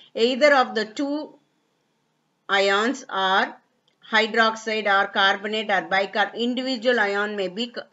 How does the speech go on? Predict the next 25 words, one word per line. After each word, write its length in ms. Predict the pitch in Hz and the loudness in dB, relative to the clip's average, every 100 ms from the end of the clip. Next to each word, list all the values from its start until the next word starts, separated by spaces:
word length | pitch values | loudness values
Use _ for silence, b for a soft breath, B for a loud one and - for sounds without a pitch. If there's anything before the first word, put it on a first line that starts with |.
| - | -8
responsible 720 | 180 190 - 233 226 214 226 | -6 -6 0 0 0 -2 -6
for 220 | 226 196 180 | -2 -4 -4
the 120 | 214 | -6
cause 380 | 214 185 180 233 | -2 0 2 6
of 160 | 285 - - _ _ _ _ _ _ _ _ _ | 4 4 -8 _ _ _ _ _ _ _ _ _
alkalinity 580 | 190 202 240 233 226 233 | -4 -4 -2 -6 -6 -4
of 200 | 208 196 | -4 -6
water. 420 | 185 196 196 160 147 b b _ | -4 -4 -4 -6 -12 b b _
To 120 | 240 - | -8 -2
identify 720 | 226 269 381 440 453 370 240 | 2 2 0 0 0 0 -2
the 160 | 214 226 - | -2 -8 -4
quantity 840 | 262 277 392 480 415 381 277 277 - | 0 4 4 2 -2 -2 0 0 0
as 240 | 208 214 | -2 -2
well 120 | 233 | -2
as 220 | 214 214 208 | 0 -2 -4
the 200 | 262 294 | -6 -4
what 500 | 226 226 247 285 339 | -4 -2 -2 -2 -4
is 180 | 330 | -4
the 140 | 262 320 | 0 2
ion 440 | 202 208 214 226 | 2 0 -2 -4
which 120 | 208 | -8
is 140 | 196 - | -14 -12
present 480 | 196 208 285 302 277 | -6 -4 -4 -4 -4
in 220 | 202 185 | -6 -2
water, 440 | 180 180 185 196 | -2 -2 -2 -2